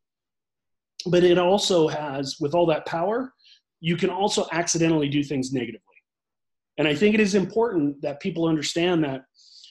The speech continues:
you know, I have a rule, and I basically, I, I'm not perfect at it. I wanna be <laughs> very clear here that I wanna, I, somebody's gonna pull up a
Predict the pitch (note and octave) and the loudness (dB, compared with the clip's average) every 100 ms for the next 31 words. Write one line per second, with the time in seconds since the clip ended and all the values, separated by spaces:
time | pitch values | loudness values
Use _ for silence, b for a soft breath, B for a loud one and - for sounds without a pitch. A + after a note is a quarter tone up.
0 | b _ - E3 D#3 C#3 C3+ C3+ _ _ | b _ -2 2 4 4 0 -4 _ _
1 | _ _ _ _ _ _ E3 F#3 F3+ F3 | _ _ _ _ _ _ 0 2 4 4
2 | G#3+ D#3+ A2 - - C#3+ C#3+ D#3+ F3 E3+ | 4 4 0 -6 -6 -2 2 2 2 0
3 | D#3+ D3 C#3 - _ B2 C#3+ - C3+ C#3 | 0 0 -2 -8 _ -14 -12 -6 -4 -2
4 | D3+ D3+ E3 - C3 A2+ A2+ G#2+ - - | -2 -2 -4 -10 -12 -12 -16 -18 -20 -8
5 | D#3+ D3+ G3+ E3+ D#3+ F#3+ F3 E3 D#3+ D#3 | 0 2 4 4 2 0 0 2 2 0
6 | E3+ C3+ C3 A#2+ A#2 A#2+ B2+ C#3+ C#3 C#3 | -2 -2 -4 -8 -12 -6 -4 -2 -4 -8
7 | B B D#3 D#3 D#3 D3+ F#3 F3+ E3 E3+ | B B 2 2 0 0 2 4 2 0
8 | C#3+ - D3 B2 - | -2 -2 -2 -4 -8